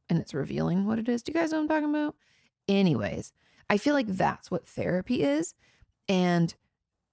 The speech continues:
I only know what they tell me. So it's like whatever they have stroked their paintbrush across with, uh, water, I'm able to see. And when someone tells me something I'm not expecting, yes, I'm surprised because I wasn't expecting it, but I'm just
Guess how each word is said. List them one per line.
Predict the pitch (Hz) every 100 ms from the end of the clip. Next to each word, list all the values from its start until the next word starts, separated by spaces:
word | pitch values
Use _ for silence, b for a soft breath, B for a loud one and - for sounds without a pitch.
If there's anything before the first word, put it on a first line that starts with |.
| _ _
I | 190 190
only | 202 208 190
know | 180 175
what | 190
they | 180 165
tell | - 165
me. | 180 208
So | 170
it's | -
like | 170 170
whatever | 170 185 185
they | 170 170
have | 208 180
stroked | - - 139 - -
their | 165
paintbrush | - 175 - 185 -
across | 202 196 214 -
with, | 156 -
uh, | -
water, | - 135 - 185 233 b b b
I'm | 185 180
able | 170 170
to | -
see. | 175 - 175 170 233 B B B
And | - 190
when | 190
someone | 190 196 175
tells | 202 190
me | 233
something | 202 185
I'm | 180
not | 180 175
expecting, | - - 185 180 185 165 175 b b b b b b b _ _ _
yes, | 196 202 202 - -
I'm | 190 180 170
surprised | - - - 180 202 185 185
because | 190 180
I | 170
wasn't | 170 165 160
expecting | 170 - 226 233 196
it, | 180 - _ -
but | 190
I'm | 190 208
just | 214 -